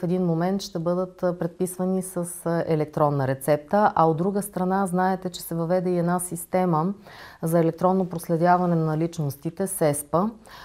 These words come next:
към която всички аптеки са свързани. Така че във всеки един момент контролният орган, който е всъщност Изпълнителната агенция по лекарствата,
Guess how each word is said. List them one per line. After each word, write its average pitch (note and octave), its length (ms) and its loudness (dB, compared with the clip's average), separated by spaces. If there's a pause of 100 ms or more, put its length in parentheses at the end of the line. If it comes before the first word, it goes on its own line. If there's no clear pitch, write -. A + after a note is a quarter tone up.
(120)
към F3 160 0
която F3 360 4
всички - 380 -6
аптеки E3+ 400 -2
са - 160 -10
свързани. C3+ 640 0 (420)
Така F3+ 240 0
че F3+ 120 -6
във D#3 120 -4
всеки G3+ 280 -2
един F3+ 220 2
момент E3+ 380 2
контролният E3 640 2
орган, E3+ 320 0
който D#3 320 0
е - 20 -2
всъщност D3 420 -6
Изпълнителната D#3 720 -2
агенция C#3+ 380 -4
по C#3+ 160 -8
лекарствата, F3 720 -2